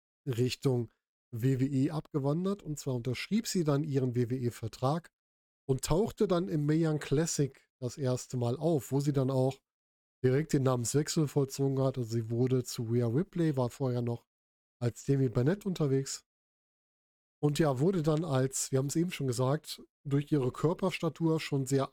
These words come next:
auffällige Wrestlerin dort eingesetzt, aber halt von ihrem ganzen Look noch so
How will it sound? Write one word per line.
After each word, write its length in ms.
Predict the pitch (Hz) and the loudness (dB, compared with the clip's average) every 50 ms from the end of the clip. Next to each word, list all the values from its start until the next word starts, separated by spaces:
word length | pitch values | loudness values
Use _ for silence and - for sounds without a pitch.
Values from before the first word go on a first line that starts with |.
| - | -2
auffällige 500 | - 151 185 196 - - 208 208 202 170 | 0 0 0 0 0 0 0 0 2 0
Wrestlerin 600 | 175 180 170 - - - 160 147 151 156 151 151 | 0 0 -2 -4 -4 -4 -2 0 0 0 0 0
dort 360 | 143 151 143 139 139 - - _ _ _ _ _ _ _ _ _ - | 0 0 0 0 0 -4 -10 _ _ _ _ _ _ _ _ _ -2
eingesetzt, 560 | - 135 135 139 139 127 135 143 139 - - | 0 0 2 2 2 2 2 0 0 -2 -4
aber 200 | - 135 120 123 | -4 -2 0 0
halt 200 | 123 127 131 127 | 2 0 0 -2
von 180 | - - 139 127 | -2 -6 -4 -2
ihrem 320 | 123 120 123 113 120 117 - _ _ _ _ _ _ - | 0 0 0 -2 -2 -6 -8 _ _ _ _ _ _ -2
ganzen 340 | 135 127 127 - - - 131 | -2 0 0 -2 -2 0 2
Look 260 | 127 147 185 - - | 2 2 0 -2 -2
noch 240 | 156 151 143 143 - | -2 0 0 0 -2
so 380 | - - - 131 123 127 127 | -6 -4 0 2 2 2 0